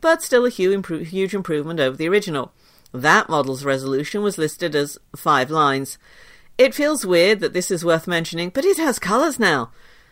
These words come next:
The handset comes in white, blue, red and yellow, and its edges round smoothly, more like a polished pebble than a chunky brick. When it launches in Europe, the thirty-three ten will cost forty-nine euros, which is about fifty-one dollars. It's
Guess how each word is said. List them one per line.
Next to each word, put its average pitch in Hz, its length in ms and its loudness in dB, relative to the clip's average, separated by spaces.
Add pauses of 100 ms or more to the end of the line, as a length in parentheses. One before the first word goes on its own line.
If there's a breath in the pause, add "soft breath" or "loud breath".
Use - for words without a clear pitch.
(120)
The 151 100 -6
handset 170 520 -2
comes 165 340 -4
in 170 200 -2
white, 151 380 0
blue, 160 260 0
red 156 220 0
and 185 120 -4
yellow, 165 400 2
and 196 140 -2
its 185 200 -4
edges 302 380 -4
round 196 500 -2
smoothly, 165 520 -2
more 226 160 -4
like 359 200 -6
a 208 120 -2
polished 214 400 -4
pebble 160 340 0
than 143 140 -2
a 139 80 -4
chunky 160 340 -6
brick. 143 360 0 (760 loud breath)
When 262 140 0
it 262 100 0
launches 320 320 -2
in 220 140 0
Europe, 196 340 2
the 175 80 -2
thirty-three 208 500 -2
ten 165 300 -4
will 185 120 -6
cost 165 340 -4
forty-nine 175 520 -2
euros, 151 520 2
which 190 180 -4
is 247 100 -8
about 254 380 -2
fifty-one 180 460 -2
dollars. 143 420 0 (180)
It's 175 200 -6